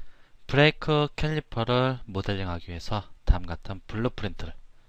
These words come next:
배치하는 과정을 살펴보겠습니다. 요 노란색 쇳덩어리가 브레이크 캘리퍼입니다.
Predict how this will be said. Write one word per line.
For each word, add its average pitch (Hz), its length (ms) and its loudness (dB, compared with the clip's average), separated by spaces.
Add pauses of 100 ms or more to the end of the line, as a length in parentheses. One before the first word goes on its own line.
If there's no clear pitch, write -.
(120)
배치하는 - 320 -4
과정을 98 300 -8
살펴보겠습니다. 85 840 -6 (380)
요 98 100 -2
노란색 120 560 2
쇳덩어리가 120 760 -4 (760)
브레이크 - 340 -6
캘리퍼입니다. 85 880 -6